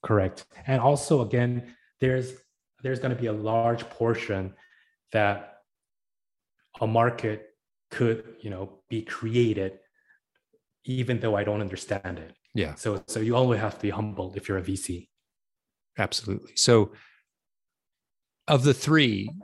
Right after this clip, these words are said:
Speaker 2: the business plan, founders, the quality of the founders, and the characteristics of the market, it sounds like for you, and I've heard you say this by far, the most important thing that are the characteristics of the founders.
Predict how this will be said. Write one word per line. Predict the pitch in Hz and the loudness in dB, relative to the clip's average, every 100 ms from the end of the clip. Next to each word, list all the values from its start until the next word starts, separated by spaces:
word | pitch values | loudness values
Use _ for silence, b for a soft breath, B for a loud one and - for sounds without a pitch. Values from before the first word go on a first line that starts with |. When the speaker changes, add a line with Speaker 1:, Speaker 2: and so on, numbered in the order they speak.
| - | -6
Speaker 2:
the | 120 | 2
business | 120 120 120 | 4 6 4
plan, | - 123 117 117 110 - _ | 4 4 4 4 0 -4 _
founders, | - 113 113 107 107 98 | 0 2 2 2 0 0
the | |
quality | 110 123 120 113 | 0 4 4 4
of | 107 | 0
the | 104 | -2
founders, | 110 107 107 104 98 | -2 -2 -2 -4 -2
and | 104 98 | -4 -6
the | |
characteristics | 92 120 104 - 104 95 | -4 -2 -2 -2 -4 -6
of | - | -6
the | 95 | 0
market, | 113 110 101 | 2 4 0
it | - | 2
sounds | - 113 110 | 2 2 2
like | 104 98 | 0 -2
for | - 107 | -4 -6
you, | 98 110 107 101 95 _ _ _ _ _ | -2 0 0 -2 -6 _ _ _ _ _
and | 139 104 | -2 0
I've | 98 | 2
heard | 117 104 | 2 2
you | 92 | 0
say | - | 0
this | 104 98 | -2 -2
by | - 92 | -4 -6
far, | - 120 113 104 | 0 2 4 2
the | 98 | 0
most | 110 107 - | 0 -2 -2
important | 90 117 107 107 | -4 -4 -4 -4
thing | 110 95 | -6 -4
that | 95 110 _ | -4 -6 _
are | 113 92 | 0 0
the | |
characteristics | 90 113 98 - 95 - 98 92 | -2 0 0 -2 -4 -4 -6 -8
of | |
the | 87 | -8
founders. | - 87 87 95 - - | -4 -2 -4 -10 -14 -20